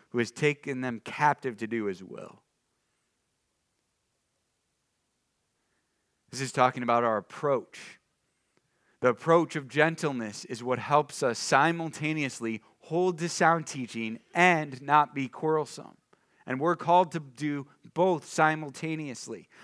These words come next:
Verse fifteen, it said, "You need to correctly teach the word of truth." Verse fourteen, he said,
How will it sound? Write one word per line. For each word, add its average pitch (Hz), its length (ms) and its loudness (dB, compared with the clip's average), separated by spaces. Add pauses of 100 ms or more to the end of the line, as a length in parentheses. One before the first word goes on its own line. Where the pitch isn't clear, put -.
(100)
Verse 170 180 4
fifteen, 185 500 2
it 143 120 -4
said, 165 220 4 (360)
"You 190 140 -2
need 220 160 4
to 165 100 6
correctly 196 640 4
teach 180 300 -6
the 185 100 0
word 185 140 2
of 180 100 0
truth." 143 380 -4 (160)
Verse 180 180 4
fourteen, 180 460 0
he 196 80 0
said, 156 340 4